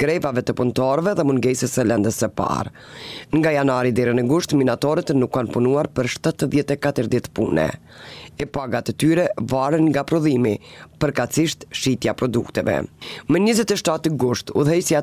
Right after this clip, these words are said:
Trepçës shpalli gjendje të jashtëzakonshme për shkak të, siç tha, humbjeve të mëdha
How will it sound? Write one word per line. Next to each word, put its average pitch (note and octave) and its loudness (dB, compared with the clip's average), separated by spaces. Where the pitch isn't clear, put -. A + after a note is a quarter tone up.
Trepçës B2 0
shpalli E3 0
gjendje D#3 2
të D3+ 2
jashtëzakonshme C#3+ 0
për D3+ 2
shkak B2+ -6
të, A#2+ 2
siç - -2
tha, D#3+ 2
humbjeve F3+ 4
të E3 -2
mëdha D#3+ 0